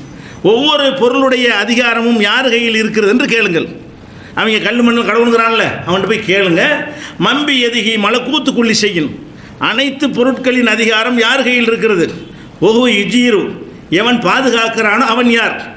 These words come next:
"ஒலா யுஜார் அலைகி", யாராலும் பாதுகாக்கப்பட முடியாதவன் யார்? "இன் குந்தும் தாளமும்", தெரிஞ்சா இதுக்கு பதில் சொல்றான்னு கேளுங்க. அப்படின்னோடனே,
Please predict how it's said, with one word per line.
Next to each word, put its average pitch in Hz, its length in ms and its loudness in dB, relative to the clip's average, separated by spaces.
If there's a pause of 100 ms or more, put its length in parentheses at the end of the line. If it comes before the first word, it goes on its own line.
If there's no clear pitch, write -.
(260)
"ஒலா 226 220 2
யுஜார் 233 460 0
அலைகி", 208 420 0
யாராலும் 220 480 0
பாதுகாக்கப்பட 240 720 0
முடியாதவன் 269 540 2
யார்? 220 400 -2 (380)
"இன் 262 200 0
குந்தும் 254 200 2
தாளமும்", 190 680 2 (480)
தெரிஞ்சா 247 340 4
இதுக்கு 226 200 0
பதில் 226 320 2
சொல்றான்னு 208 300 2
கேளுங்க. 175 580 2 (640)
அப்படின்னோடனே, 196 720 0